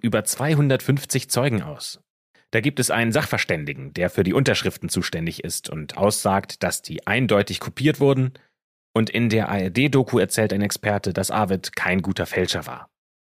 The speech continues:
Der hätte einfach die Unterschriften seiner Opfer abgepaust und mal den Vornamen von der einen Unterschrift und den Nachnamen von der anderen genommen.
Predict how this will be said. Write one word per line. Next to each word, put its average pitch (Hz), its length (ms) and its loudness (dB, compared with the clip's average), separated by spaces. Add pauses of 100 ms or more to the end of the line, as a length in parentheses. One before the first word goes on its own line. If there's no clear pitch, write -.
Der 190 80 -2
hätte 143 220 2
einfach 135 260 0
die 117 100 0
Unterschriften 127 540 0
seiner 113 240 2
Opfer - 280 0
abgepaust - 840 -6
und 101 320 0
mal 107 220 2
den 92 200 2
Vornamen 117 680 2
von 101 180 0
der 98 160 4
einen 95 280 2
Unterschrift 95 580 -2 (260)
und 90 320 0
den 92 140 4
Nachnamen 92 400 2
von 95 140 0
der 92 80 2
anderen 123 260 2
genommen. 80 460 -4